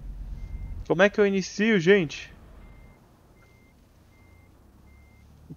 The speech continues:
carro de escolta não, não começou aí? Será que é aqui? Eu tenho que vir aqui pra poder fazer alguma coisa pra eles saírem? Não, aqui é oferta de trabalho. Então não é isso, não. Ué,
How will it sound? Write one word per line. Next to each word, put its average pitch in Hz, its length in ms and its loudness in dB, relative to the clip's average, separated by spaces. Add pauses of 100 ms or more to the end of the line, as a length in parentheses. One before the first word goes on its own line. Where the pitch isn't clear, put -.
carro 156 220 4
de 151 100 -4
escolta 156 460 -2
não, 165 260 -2 (800)
não 143 120 -6
começou 160 580 0
aí? 175 220 0 (1300)
Será 139 280 0
que 139 120 -4
é 120 40 4
aqui? 107 220 -4
Eu 147 100 2
tenho 147 200 0
que 143 160 -6
vir 135 200 -2
aqui 151 280 -4
pra 147 200 -2
poder 123 400 -2 (920)
fazer 120 280 2
alguma 127 340 0
coisa 160 300 0
pra 123 140 -4
eles 117 140 -6
saírem? 135 480 0 (1040)
Não, 127 280 0
aqui 123 220 -2
é 139 60 8
oferta 143 440 0
de 147 80 -8
trabalho. 127 680 2 (240)
Então 139 160 -8
não 185 100 -4
é 170 80 0
isso, 120 240 -6
não. 113 240 -8 (840)
Ué, 196 280 6